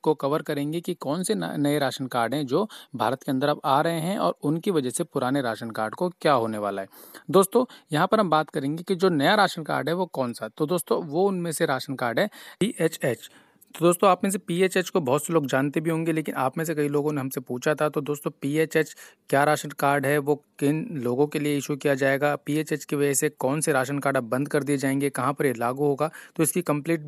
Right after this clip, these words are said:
जानकारी हम इस वीडियो में देंगे। तो दोस्तों, पीएचएच का मतलब होता है प्रायोरिटी हाउसहोल्ड, लेकिन आप इस तरह से नाम नहीं समझ पाएंगे। दोस्तों, हम यहाँ पर एक आपको एक्सप्लेन करते हैं। दोस्तों, जैसे कि आप जानते थे कि पहले एपीएल कार्ड होता था और बीपीएल कार्ड होता था।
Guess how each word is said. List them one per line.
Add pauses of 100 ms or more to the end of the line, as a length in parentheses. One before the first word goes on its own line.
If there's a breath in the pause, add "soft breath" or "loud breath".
जानकारी
हम
इस
वीडियो
में
देंगे।
तो
दोस्तों,
पीएचएच
का
मतलब
होता
है (120)
प्रायोरिटी
हाउसहोल्ड,
लेकिन
आप
इस
तरह
से
नाम
नहीं
समझ
पाएंगे।
दोस्तों,
हम
यहाँ
पर
एक
आपको (360 loud breath)
एक्सप्लेन
करते
हैं। (300 loud breath)
दोस्तों,
जैसे
कि
आप
जानते
थे
कि
पहले
एपीएल
कार्ड
होता
था
और
बीपीएल
कार्ड
होता
था।